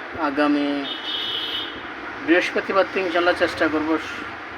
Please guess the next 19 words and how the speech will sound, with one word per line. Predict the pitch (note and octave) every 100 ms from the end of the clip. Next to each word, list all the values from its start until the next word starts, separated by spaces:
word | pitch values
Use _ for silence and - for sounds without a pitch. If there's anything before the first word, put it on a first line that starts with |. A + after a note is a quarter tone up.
| - - - - - D#3 -
সাথে | E3 D#3+
সাথে | F3 E3 D3+
যে | D3+
কাজগুলো | D3 C#3+ D3 D3+ D3
আসবে | C#3+ D3+ -
সেই | D3
কাজগুলো | C#3 C3 C#3+ C#3+
সাথে | - C#3+ C#3
সাথে | C#3+
উঠিয়ে | D3+ C#3 C#3+
দেওয়ার | C#3 C#3+ C#3+
জন্য। | D3 D#3+ E3+ - D3+
আমি | D3 D3 D3 C#3+
আসলে | D3 D3+
মূলত, | D3 D3 D3+ D#3+
আহ, | D3+ - - - - - - C#3+ C#3 D3
কাজ, | C#3+ C#3 C3+
আহ, | - - - - - D4+ D4+ C4+ C#4+
এমনি | C#4+